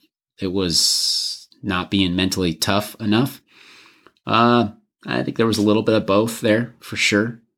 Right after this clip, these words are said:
I think every time you do one of these, you get a little bit a little bit tougher. Um, I also think sometimes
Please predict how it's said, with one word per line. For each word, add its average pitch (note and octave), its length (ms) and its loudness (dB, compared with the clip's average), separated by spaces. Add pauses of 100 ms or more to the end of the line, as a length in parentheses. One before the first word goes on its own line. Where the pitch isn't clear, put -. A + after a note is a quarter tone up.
(240)
I F#2+ 60 -10
think G#2 220 2
every G2 160 2
time G2+ 220 4
you G2 80 4
do G2 180 2
one G2 140 2
of G2 60 2
these, G2 180 4
you F#2+ 60 -2
get G2 120 0
a F#2 40 -4
little F#2+ 220 -2
bit F#2+ 260 0 (440)
a F#2 60 -6
little G2+ 180 2
bit G2 140 0
tougher. A#2 440 -2 (800)
Um, E2 480 -6 (1400)
I A3+ 100 -2
also C#4+ 300 0
think B2 360 -2 (600)
sometimes C#3 880 0